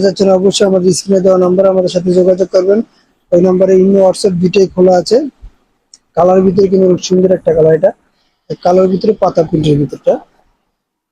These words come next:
কালোর ভিতরে পাতা প্রিন্ট, বাঁশ পাতা প্রিন্ট বলে এটা আমরাকে, বাঁশ পাতা প্রিন্ট।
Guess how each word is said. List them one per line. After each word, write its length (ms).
কালোর 220
ভিতরে 340
পাতা 240
প্রিন্ট, 320
বাঁশ 260
পাতা 200
প্রিন্ট 240
বলে 160
এটা 160
আমরাকে, 360
বাঁশ 300
পাতা 180
প্রিন্ট। 280